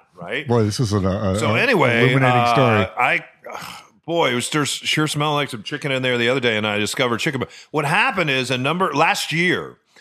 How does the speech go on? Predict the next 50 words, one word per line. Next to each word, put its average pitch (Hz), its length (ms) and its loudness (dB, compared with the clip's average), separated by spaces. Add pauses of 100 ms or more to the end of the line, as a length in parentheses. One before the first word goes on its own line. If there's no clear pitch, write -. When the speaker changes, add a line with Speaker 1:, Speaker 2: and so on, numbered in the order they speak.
(200)
Speaker 1:
someone 175 320 0
had 160 160 0
broken 143 360 0
in 143 80 -2
my 123 140 0
truck 131 360 0
and 98 120 -6
completely 117 500 -2
just 101 240 -4
tossed 104 380 -2
it. 196 220 -6 (440)
And 135 140 0
I 139 80 0
was 135 140 -2
so 175 180 0
damn 175 300 2
mad, 160 280 -2
they 123 60 -4
kept 131 220 -6
breaking 143 320 -2
in, 139 180 -4
breaking 131 320 -2
in, 127 120 -2
breaking 117 320 0
in. 143 160 0
And 139 100 0
you 110 60 0
go, 110 100 4
"You 113 120 2
know 123 120 0
what? 151 140 0
I'm 110 100 -6
just - 140 -6
gonna 120 120 0
leave 131 160 4
it. 76 140 -6 (280)
I'm 101 60 -2
gonna 104 120 2
leave 117 160 4
it 98 60 -8
completely 123 440 0
tossed." 87 420 0 (240)
Everything, 120 400 0 (120)
everything 139 280 0
everywhere, 131 680 2 (220)
receipt, 139 420 -2
just, 123 260 -6
just 110 400 -8
everything's 135 360 -2
tossed. 127 500 0